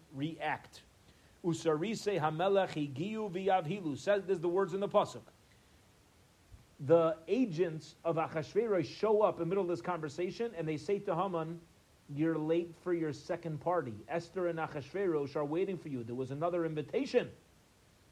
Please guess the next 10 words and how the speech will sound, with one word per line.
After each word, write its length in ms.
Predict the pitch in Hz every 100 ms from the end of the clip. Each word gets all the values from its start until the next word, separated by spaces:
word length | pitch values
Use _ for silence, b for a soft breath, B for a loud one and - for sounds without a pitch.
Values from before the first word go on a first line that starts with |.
| - - -
Esther 240 | 208 220
invited 220 | 220 214
a 40 | 190
second 220 | 214 214
party. 360 | 214 240 180 - - -
It 80 | 185
already 260 | 196 214
started." 440 | - 247 233 180 151
Now 120 | 170
remember, 600 | 170 170 240 240 113